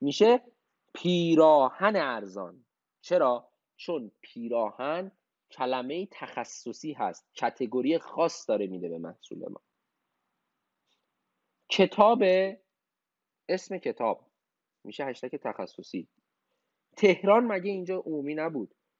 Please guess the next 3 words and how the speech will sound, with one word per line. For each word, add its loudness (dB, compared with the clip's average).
کافهٔ 2
ایکس -6
ایگرگ 2